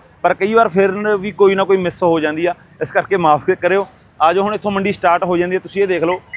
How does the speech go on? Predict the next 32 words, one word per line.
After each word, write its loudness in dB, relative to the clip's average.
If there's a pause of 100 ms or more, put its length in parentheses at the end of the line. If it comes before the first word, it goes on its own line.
(300)
ਵੀ 0
ਜਾਨਵਰ 2
ਆਈ 0
ਵੀ -4
ਜਾਂਦੇ -2
ਆ, 0
ਜਾਈ -4
ਵੀ -6
ਜਾਂਦੇ -8
ਆ। -4
ਸੇਲ -4
ਪਰਚੇਜ -6
ਬਹੁਤ -4
ਚੰਗੀ -6
ਹੋ -4
ਰਹੀ -4
ਆ। -4 (400)
ਤੁਹਾਨੂੰ -2 (140)
ਫਰੰਟ -2
ਦੇ -6
ਉੱਪਰ -6
ਬਿਲਕੁਲ -4
ਬਹੁਤ 0
ਚੰਗੇ -2
ਚੰਗੇ -2
ਘੋੜਿਆਂ 2
ਦੀਆਂ -4
ਜਿਹੜੀਆਂ -6
ਫੋਟੋਆਂ -6
ਲੱਗੀਆਂ -6
ਨਜ਼ਰ -4
ਆਉਣਗੀਆਂ। -4